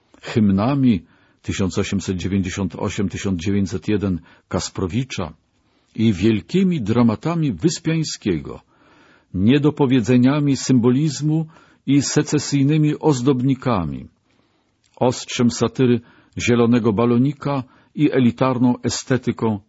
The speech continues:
Chimery. Młoda Polska stała się rzeczywistością.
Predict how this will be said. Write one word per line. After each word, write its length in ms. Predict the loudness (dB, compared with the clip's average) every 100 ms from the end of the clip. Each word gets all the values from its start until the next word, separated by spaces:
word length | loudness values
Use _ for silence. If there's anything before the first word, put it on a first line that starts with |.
| -20
Chimery. 680 | -6 2 4 4 2 -4 -12 _ _ _ _ _ _ _ _ _ _ _
Młoda 360 | -4 -2 -2 -4
Polska 680 | -2 0 0 -4 -8 -6 -6 _ _
stała 480 | -14 -4 -2 -2
się 260 | -4 -6 -6
rzeczywistością. 1300 | -4 0 0 -2 -6 -6 -8 -10 -10 -12 -12 -14 -14